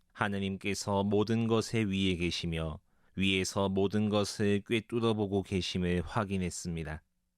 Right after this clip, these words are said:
거짓말을 한다는 것은 사람을 속이는 것일 뿐만 아니라 모든 것을 꿰뚫어 보고 계시는 하느님 앞에서도 진실을 숨기려고 하는 것입니다.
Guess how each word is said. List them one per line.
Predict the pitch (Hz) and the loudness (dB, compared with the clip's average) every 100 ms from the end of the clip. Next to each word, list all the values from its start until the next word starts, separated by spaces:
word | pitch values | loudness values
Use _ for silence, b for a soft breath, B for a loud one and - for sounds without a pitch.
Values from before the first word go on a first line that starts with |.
| _ _ _ _ _ _ _ _ | _ _ _ _ _ _ _ _
거짓말을 | - 110 107 113 117 113 120 | -2 -2 0 0 2 2 0
한다는 | 120 123 113 107 104 | 0 0 0 2 2
것은 | 90 85 - 85 80 80 - | 0 -2 -2 -4 -2 -6 -10
사람을 | - - 101 95 95 98 | -14 -6 -2 0 0 -2
속이는 | 98 - 107 107 107 110 | -2 -4 -2 0 2 2
것일 | 101 - 104 | 0 0 -4
뿐만 | - 98 92 87 | -2 -2 0 -2
아니라 | 85 85 82 80 80 - _ _ | -2 -4 -2 -4 -4 -12 _ _
모든 | - 101 104 113 117 | 0 2 2 2 2
것을 | 117 110 127 117 | 0 0 -2 -2
꿰뚫어 | - 117 - 120 117 | -2 -4 -2 0 2
보고 | 107 98 98 | 2 2 0
계시는 | 92 87 - 92 87 87 85 | 0 -2 0 -2 0 -2 -4
하느님 | - 117 98 95 95 | -4 -4 -2 -4 -2
앞에서도 | 90 - 104 92 101 90 98 98 | -4 -4 -6 -2 -2 2 2 2
진실을 | - 107 107 - 107 110 | 0 0 2 0 0 0
숨기려고 | 110 - 123 117 110 92 82 90 92 | 0 -2 -2 0 0 0 0 2 2
하는 | - 104 92 90 | 0 -2 0 0
것입니다. | 87 85 90 82 78 73 | 0 -2 -4 -6 -6 -10